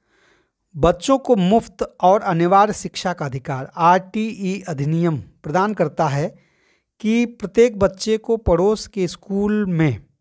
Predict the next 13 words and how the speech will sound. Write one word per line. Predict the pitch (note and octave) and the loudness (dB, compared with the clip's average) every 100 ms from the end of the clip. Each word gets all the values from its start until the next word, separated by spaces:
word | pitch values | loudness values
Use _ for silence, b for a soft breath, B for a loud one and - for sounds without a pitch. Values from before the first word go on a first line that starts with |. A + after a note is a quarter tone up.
| _ _ _ _ _ _ _ D3 | _ _ _ _ _ _ _ 0
मुफ्त | G#3 - - | 0 0 -6
और | - E3+ F3 F3 | 0 2 2 0
अनिवार्य | D#3 D#3+ F3+ F#3+ | 0 4 2 2
शिक्षा | - D#3 - F3 | -6 -10 -6 -6
का | F#3 F3 | -2 -4
अधिकार | D3+ C3 D#3 D3+ | -4 -6 -4 -4
होगा, | B2+ C3 C3 C3+ G#2 _ _ _ _ _ _ _ _ _ _ _ - | -2 -2 0 -2 -2 _ _ _ _ _ _ _ _ _ _ _ -8
छः | - F#3 | 0 0
से | G3 G3+ | 2 -2
चौदह | - F3 D#3+ F#3 | 0 -2 2 2
वर्ष | F3 F3 - | 2 0 -2
की | F#3 | -12
आयु | - C#3 C#3+ F#3+ | -8 -4 -2 -2